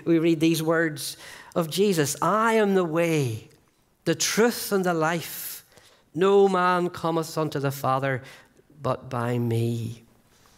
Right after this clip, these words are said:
One Timothy two and five, "There is one God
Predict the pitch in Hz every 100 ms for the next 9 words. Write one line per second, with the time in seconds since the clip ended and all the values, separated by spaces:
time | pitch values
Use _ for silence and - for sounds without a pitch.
0 | _ _ _ - - 139 139 156 151 151
1 | - 165 160 160 165 185 170 - 170 180
2 | 175 170 185 214 190 185 185